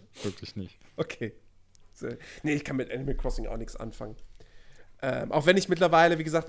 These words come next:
Speaker 2: so ein Stardew Valley gespielt hab und noch My Time at Porsche, aber ich find, das ist immer noch was anderes als diese, diese Welt mit den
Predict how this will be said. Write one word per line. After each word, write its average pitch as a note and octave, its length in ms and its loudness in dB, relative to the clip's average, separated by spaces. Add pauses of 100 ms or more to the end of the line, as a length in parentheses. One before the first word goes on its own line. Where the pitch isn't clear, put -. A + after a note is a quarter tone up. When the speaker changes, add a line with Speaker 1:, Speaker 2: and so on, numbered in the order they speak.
Speaker 2:
so D3+ 80 -4
ein C#3+ 80 -4
Stardew C3+ 320 0
Valley D#3+ 180 4
gespielt D3 400 -4
hab C#3 200 0
und C#3 180 -6
noch C3 200 -4
My C3 220 -2
Time C3+ 260 -2
at - 100 -10
Porsche, C3 340 0
aber A2+ 420 0
ich - 140 -12
find, B2+ 240 -8
das - 140 -10
ist - 140 -10
immer D#3+ 120 6
noch D3+ 160 2
was C#3 160 -6
anderes C#3 380 0
als - 300 -4
diese, A#2+ 240 -6
diese A#2+ 400 -2 (600)
Welt C#3+ 540 -2
mit C3 100 -6 (800)
den C3 160 -6